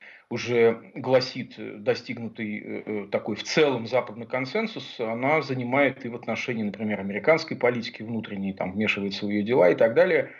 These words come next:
М, визит Канье Уэста — это свидетельство с точки зрения российской пропаганды успеха России. И поэтому это так ценно, поэтому это так важно.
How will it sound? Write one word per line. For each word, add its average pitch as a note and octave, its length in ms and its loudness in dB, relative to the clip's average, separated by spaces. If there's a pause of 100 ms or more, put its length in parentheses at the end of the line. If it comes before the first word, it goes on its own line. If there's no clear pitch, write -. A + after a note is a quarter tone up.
(720)
М, B2 920 -2 (120)
визит D3 480 -4
Канье D#3+ 300 2
Уэста — G3 380 0
это C#3+ 720 2
свидетельство D#3+ 1000 0
с - 100 -4
точки - 280 -6
зрения B2+ 360 -2
российской B2+ 420 -2
пропаганды D3+ 800 4 (220)
успеха F3 560 2
России. A#2+ 600 0 (720)
И A2+ 80 -6
поэтому D3 500 2
это C3+ 160 -8
так B2+ 240 -4
ценно, B2+ 300 -8
поэтому A2+ 400 -4
это A2+ 140 -10
так - 200 -2
важно. B2+ 340 -4